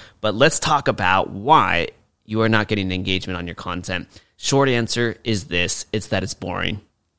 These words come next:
All right, that's a smack in the face. I'm gonna be honest with you. I would rather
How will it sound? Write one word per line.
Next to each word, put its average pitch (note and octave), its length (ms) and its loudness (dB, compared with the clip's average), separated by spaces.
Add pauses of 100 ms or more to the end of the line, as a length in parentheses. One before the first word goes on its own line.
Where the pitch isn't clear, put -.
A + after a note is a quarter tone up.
(560)
All A2 60 -2
right, G#2 140 4
that's A2+ 180 4
a G#2+ 60 -2
smack A2 320 4
in A#2+ 60 6
the G#2 60 4
face. A2 300 6
I'm A2+ 100 6
gonna B2+ 140 8
be A#2+ 140 8
honest A#2 260 8
with A2+ 160 -2
you. A#2+ 140 6
I G2 100 6
would A2 120 4
rather C3 420 6